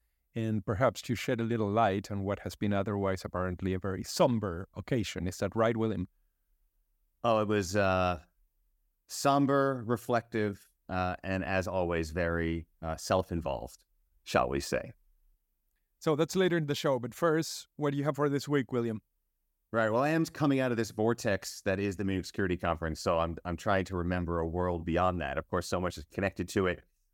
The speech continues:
Speaker 2: Uh, leading into the Munich Security Conference, we, of course, had this, this flurry of bilateral agreements that Ukraine signed with a variety of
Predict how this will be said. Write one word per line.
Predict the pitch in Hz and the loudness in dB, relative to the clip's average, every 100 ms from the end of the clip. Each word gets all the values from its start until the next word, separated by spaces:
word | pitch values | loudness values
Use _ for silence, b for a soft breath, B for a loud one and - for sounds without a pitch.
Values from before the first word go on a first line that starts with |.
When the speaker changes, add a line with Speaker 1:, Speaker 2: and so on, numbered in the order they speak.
| - | -2
Speaker 2:
Uh, | 95 | 0
leading | 107 131 117 117 | 2 2 2 0
into | 147 160 123 | 0 2 0
the | 117 | 2
Munich | 107 104 87 | 2 2 0
Security | - 104 92 | -2 0 0
Conference, | - 95 87 90 82 87 | 0 0 0 -4 -4 -4
we, | 90 | 0
of | 92 - | 0 0
course, | 101 - | -2 0
had | 90 | 0
this, | 87 - - | 0 -4 -6
this | 92 - - | -4 -6 -10
flurry | 135 170 180 135 104 - | 0 4 4 4 2 2
of | 95 95 82 - | 2 0 -2 0
bilateral | 104 107 95 92 92 87 | 2 4 2 0 0 -2
agreements | 82 90 87 80 76 | -2 -2 -2 -4 -6
that | - 78 76 | -2 -2 -2
Ukraine | 85 80 98 92 87 82 80 _ _ _ | -4 -4 -2 0 0 -2 -6 _ _ _
signed | - - 92 90 78 76 - - | -4 0 2 2 0 -2 -6 -4
with | 80 76 | -4 -2
a | 76 | -4
variety | 82 85 87 87 78 80 | -2 2 4 4 2 -2
of | 76 76 73 - | -4 -4 -4 -10